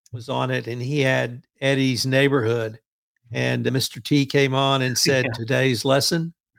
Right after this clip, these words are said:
Speaker 1: pain." So that's always stuck with me. But we had one of the most amazing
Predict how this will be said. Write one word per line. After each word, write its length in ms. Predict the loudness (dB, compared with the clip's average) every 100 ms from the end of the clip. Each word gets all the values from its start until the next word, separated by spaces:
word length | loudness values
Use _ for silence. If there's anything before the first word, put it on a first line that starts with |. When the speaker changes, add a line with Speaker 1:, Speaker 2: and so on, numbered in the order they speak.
| _
Speaker 1:
pain." 640 | -6 -4 -4 -4 -8 -10 -18 _ _ _ -20 0
So 340 | 2 4 4
that's 240 | 2 2
always 320 | 4 4 4 2
stuck 260 | 0 2
with 240 | 2 0 -2
me. 220 | -12 -14 _ _ _
But 400 | 2 4 2 0
we 140 | 0 2
had 400 | 4 2 2 2
one 160 | 0
of 80 | 0
the 60 | 0
most 280 | 0 0
amazing 760 | 0 0 2 2 0 0 -2 -6